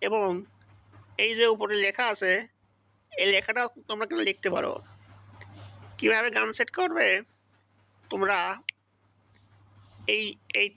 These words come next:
এখানে টাচ করবে। এবার দেখুন,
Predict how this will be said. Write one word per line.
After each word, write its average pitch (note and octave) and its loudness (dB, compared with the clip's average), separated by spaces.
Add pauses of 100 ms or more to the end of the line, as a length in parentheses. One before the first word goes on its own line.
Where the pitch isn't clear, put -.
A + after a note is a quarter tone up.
(1200)
এখানে G3+ 4
টাচ G3+ -2
করবে। A3+ -2
এবার G3+ 0 (340)
দেখুন, F#3+ 0